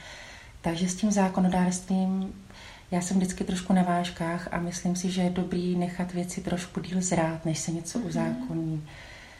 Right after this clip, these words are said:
Speaker 1: Takže já na to žádný názor nemám, eh, nebo nic bych nezaváděla ani nerušila. Já bych ještě vyčkávala.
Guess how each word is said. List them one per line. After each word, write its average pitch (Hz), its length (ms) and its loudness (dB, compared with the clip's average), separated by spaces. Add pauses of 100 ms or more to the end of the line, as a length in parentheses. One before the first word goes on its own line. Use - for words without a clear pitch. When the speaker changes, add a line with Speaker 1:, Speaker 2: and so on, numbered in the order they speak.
(180)
Speaker 1:
Takže 165 360 -2
já 180 160 4
na 180 100 4
to 185 400 4 (440)
žádný 180 600 4
názor 180 480 4
nemám, 165 560 2 (680)
eh, 170 200 -2
nebo 170 420 2
nic 180 200 4
bych - 380 0 (440)
nezaváděla 185 720 8
ani 180 240 6
nerušila. 165 640 0 (960)
Já 185 120 8
bych 196 180 6
ještě 185 260 4
vyčkávala. 160 600 0